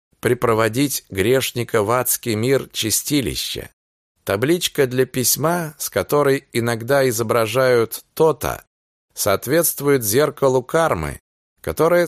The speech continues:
держит Дхармараджа, или в некоторых версиях один из членов Божественного Суда.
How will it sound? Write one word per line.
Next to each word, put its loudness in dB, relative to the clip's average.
держит 0
Дхармараджа, 0
или 4
в -4
некоторых 0
версиях 0
один 2
из 0
членов 0
Божественного 0
Суда. -2